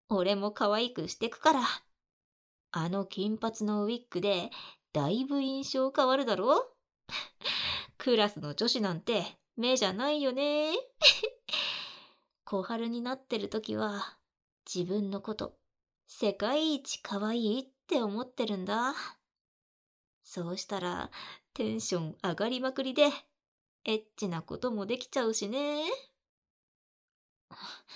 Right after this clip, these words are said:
なんだよ、俺のことじーっと見て。今は小春じゃないのに、注目されたらマジ照れるし。<laughs>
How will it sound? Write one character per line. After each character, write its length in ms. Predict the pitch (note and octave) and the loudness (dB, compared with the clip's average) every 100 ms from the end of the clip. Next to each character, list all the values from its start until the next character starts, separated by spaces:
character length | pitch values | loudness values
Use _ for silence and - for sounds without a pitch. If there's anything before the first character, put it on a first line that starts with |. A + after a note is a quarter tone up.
| - - - - _ _ | -18 -18 -18 -20 _ _
な 500 | D#3+ D3 D#3+ E3 C4+ | -10 -8 -6 -2 -2
ん 160 | E4 A3+ | 0 0
だ 160 | E3+ | 0
よ、 240 | D#3+ D#3 D#3 F3+ - - - _ _ | -2 -6 -8 -10 -12 -18 -18 _ _
俺 260 | - F3 F#3+ | -8 -4 -2
の 140 | F#3 | -4
こ 140 | F#3 F#3 | -6 -6
と 200 | D#3+ F3 _ | -6 -8 _
じ 400 | - - D#3+ F3+ G3 | -14 -8 -4 -2 -4
ー 20 | |
っ 40 | _ | _
と 140 | G3 G3 | -8 -4
見 140 | G3+ | -6
て。 160 | - - F2 - - _ _ _ _ _ _ _ _ _ _ - | -8 -12 -10 -12 -14 _ _ _ _ _ _ _ _ _ _ -8
今 380 | F#3 A3 A3 | -2 0 0
は 320 | F3+ - - - _ | -2 -6 -10 -12 _
小 200 | - F3+ | -12 -10
春 260 | E3 B3 B3+ | -6 -2 0
じ 100 | C4 | 0
ゃ 60 | A#3 | 2
な 180 | G3+ | 2
い 80 | G#3 | 0
の 120 | F#3 | -2
に、 180 | D#3 D3+ E3 - - - _ _ _ | -4 -8 -10 -12 -16 -18 _ _ _
注 280 | - - A#3 | -10 -4 -2
目 200 | C#4 C#4 | -2 -2
さ 140 | - B3+ | -4 -4
れ 100 | B3+ | -4
た 120 | B3+ | -2
ら 180 | G3+ E3+ | -2 -2
マ 220 | E3+ A3+ | -4 -6
ジ 180 | C4 G#3+ | -6 -6
照 160 | - F3+ | -6 -4
れ 100 | F#3 | -2
る 100 | F3+ | -2
し。 260 | - E3+ - - - - - - _ _ _ | -6 -6 -6 -8 -12 -14 -16 -20 _ _ _
<laughs> 340 | - G#3 - | -2 -2 -2